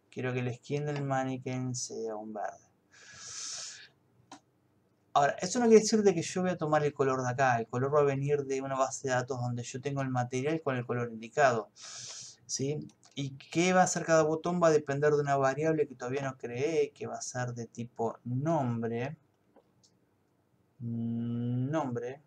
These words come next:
eso se llama color name, ¿sí? Editable Spokesman Spawn dentro de la categoría Options y por encima del color, ahí estamos, ahí.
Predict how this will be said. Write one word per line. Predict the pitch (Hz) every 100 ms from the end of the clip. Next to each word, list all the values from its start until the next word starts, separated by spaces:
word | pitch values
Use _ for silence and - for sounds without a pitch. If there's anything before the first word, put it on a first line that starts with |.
| _
eso | - -
se | -
llama | 127 127 120 - _ _ _ _ -
color | 160 143 120
name, | 120 117 120 147 - - - - - - - - - - - _ _ -
¿sí? | - 120 - - - - - - - - - _ _
Editable | 147 160 160 139 127
Spokesman | 123 - 135 135 131 123
Spawn | - - 156 151
dentro | 131 127 120
de |
la | 117
categoría | 117 117 120 131 135 135 _ _ _ _ _
Options | 165 165 - - 156 151 - - -
y | 127
por | - 120
encima | 123 127 127 - 254 175 123
del | 117
color, | - 127 123 113 190 _ - _ _ _ _
ahí | - 113 117
estamos, | 117 - 117 113 135 262 _ _ _ _ - - - - - _ -
ahí. | 113 107 143